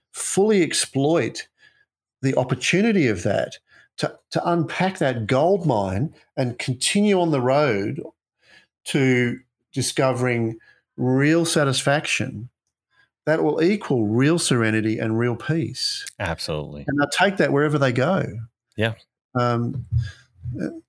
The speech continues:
Speaker 1: so, so then, then th-, th-, that's, that's, that's, that's a power in itself.
Speaker 2: It is. It is.
Speaker 1: Yeah.
Speaker 2: I know, Michael, that you're short on time.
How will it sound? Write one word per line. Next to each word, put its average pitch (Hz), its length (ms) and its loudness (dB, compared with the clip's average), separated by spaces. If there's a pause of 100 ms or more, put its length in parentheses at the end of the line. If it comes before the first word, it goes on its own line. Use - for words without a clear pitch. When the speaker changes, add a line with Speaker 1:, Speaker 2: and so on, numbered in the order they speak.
Speaker 1:
so, 139 240 2
so 165 160 2
then, 160 320 4
then 175 240 4
th-, 160 160 -2
th-, 151 160 -2
that's, 170 300 -2
that's, 190 180 -2
that's, 190 160 -2 (180)
that's 156 220 0
a 135 40 -4
power 120 340 0
in 107 60 -2
itself. - 680 -4
Speaker 2:
It 101 140 2
is. 123 440 0 (140)
It 92 120 0
is. 113 200 2
Speaker 1:
Yeah. 127 200 2 (300)
Speaker 2:
I 127 120 0
know, 160 120 4
Michael, 139 320 2
that 117 160 2
you're 113 100 2
short 117 260 4
on 104 120 2
time. 104 300 2